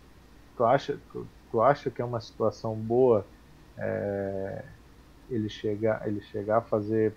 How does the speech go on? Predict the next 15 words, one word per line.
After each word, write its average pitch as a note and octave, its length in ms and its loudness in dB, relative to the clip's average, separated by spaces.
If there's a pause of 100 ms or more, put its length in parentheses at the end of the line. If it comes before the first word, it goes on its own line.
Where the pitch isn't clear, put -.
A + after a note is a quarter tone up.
porra, G2+ 280 2
aquela G#2+ 280 4
vez A#2 320 2
da A2+ 100 2
Andréia A2+ 400 6
Lobo, G#2+ 340 4
a G#2 100 6
Andréia A2 480 4
chegou A#2 400 0
e B2 40 0
perguntou, A#2+ 760 -2
fez A#2 160 -6
uma A#2 100 -6
pergunta A2+ 480 -6
sobre A#2 800 0